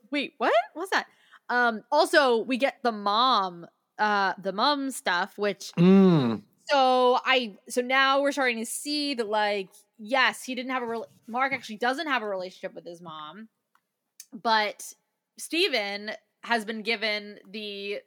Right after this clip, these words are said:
Speaker 1: sort of permission or the idea that, like, he can go ahead and leave these voicemails for mom. Um, who knows where they're actually going,
Speaker 2: Right,
Speaker 1: whose
Speaker 2: right.
Speaker 1: voicemail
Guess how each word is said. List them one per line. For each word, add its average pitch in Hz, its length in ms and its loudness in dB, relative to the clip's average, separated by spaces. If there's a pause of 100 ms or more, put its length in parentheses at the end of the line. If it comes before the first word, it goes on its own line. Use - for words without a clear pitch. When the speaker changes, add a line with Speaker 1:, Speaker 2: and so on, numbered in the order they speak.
(100)
Speaker 1:
sort 226 180 -8
of 208 140 -10
permission 196 800 -8
or 190 520 -8 (260)
the 208 160 -8
idea 208 320 -4
that, 202 120 -14
like, 202 140 -10
he - 120 -18
can 233 160 -16
go 220 80 -4
ahead 233 240 -6
and 262 240 -14
leave 254 180 -10
these 240 160 -12
voicemails 220 580 -8
for 214 100 -10
mom. 185 480 -8 (420)
Um, 196 540 -2 (260)
who 240 160 -4
knows 214 240 -2
where 190 380 -4
they're 175 180 -8
actually 165 360 -14
going, 180 340 -4
Speaker 2:
Right, 139 260 6
Speaker 1:
whose 117 80 0
Speaker 2:
right. 117 260 4
Speaker 1:
voicemail - 140 -16